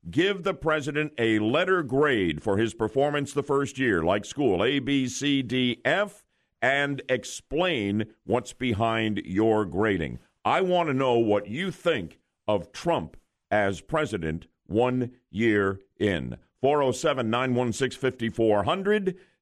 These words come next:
Text line open at two three six eight zero, where standard message and data rates apply. In a moment, we'll relive the moment Trump became president as he takes the oath of office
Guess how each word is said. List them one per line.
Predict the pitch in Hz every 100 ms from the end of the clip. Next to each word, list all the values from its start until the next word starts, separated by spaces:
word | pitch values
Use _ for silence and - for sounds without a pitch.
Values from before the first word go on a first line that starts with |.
| -
Text | 151 175 -
line | 147 147 143
open | 139 139 135
at | -
two | 151
three | 131 135
six | 127 131 -
eight | 131 110
zero, | 123 131 151 170 - _
where | 104 113
standard | - 135 131 135 -
message | 101 120 123 127 -
and | 120 113
data | 120 123 120
rates | 107 104 104 -
apply. | 117 123 123 92 65 62 - _ _
In | - 110
a | 117
moment, | 143 233 254 - - _ _ -
we'll | 131 156 143
relive | 139 175 165 196 226 147 101 67 80 82
the | 160
moment | 170 233 208 170 196 - - _ _ -
Trump | 151 156 151
became | 175 120 160 202 190 151 120
president | 117 120 95 87 69 62 _ _ _ _
as | - 87
he | 92
takes | 90 120 131 - - -
the | 131 -
oath | 143 170 - -
of | 165 160
office | 131 92 82 78 - -